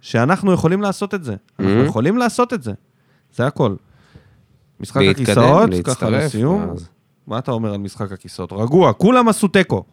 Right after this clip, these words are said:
Speaker 1: חוץ מבאר שבע ומכבי חיפה, כל ה-, כל ה-, עוד, עוד לא היה הדרבי של, אה, יהדות התורה נגד, אה, מרץ. זה היום,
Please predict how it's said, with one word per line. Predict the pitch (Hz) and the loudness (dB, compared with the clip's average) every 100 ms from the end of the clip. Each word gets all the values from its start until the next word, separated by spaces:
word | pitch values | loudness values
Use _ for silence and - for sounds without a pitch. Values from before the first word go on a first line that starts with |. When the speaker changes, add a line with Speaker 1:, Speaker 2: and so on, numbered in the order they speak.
| _ - | _ -6
Speaker 1:
חוץ | 185 196 196 | -2 0 0
מבאר | 175 147 131 | 2 2 2
שבע | - 175 131 | 2 2 2
ומכבי | 117 110 151 135 | 0 -2 -2 -2
חיפה, | 180 180 208 196 | -2 -4 -4 -6
כל | - 185 | -4 -2
ה-, | 165 - | -2 -6
כל | - 143 | -4 0
ה-, | 131 123 87 | 0 -2 0
עוד, | 120 117 | -2 -2
עוד | 127 120 | -2 2
לא | 156 | 4
היה | 160 160 147 135 123 113 - _ _ _ _ | 6 6 6 4 2 0 -4 _ _ _ _
הדרבי | - 110 131 151 139 135 | -2 2 4 4 4 2
של, | 139 123 117 | 4 4 4
אה, | 113 113 | 4 6
יהדות | 113 120 139 | 4 4 2
התורה | 135 135 127 131 | 2 2 2 2
נגד, | 123 117 107 | 0 0 0
אה, | 113 107 | 0 2
מרץ. | 113 147 208 226 - - _ _ _ _ | 2 2 2 -2 -6 -20 _ _ _ _
זה | 117 117 | 0 4
היום, | 117 139 - 202 226 | 6 4 4 4 4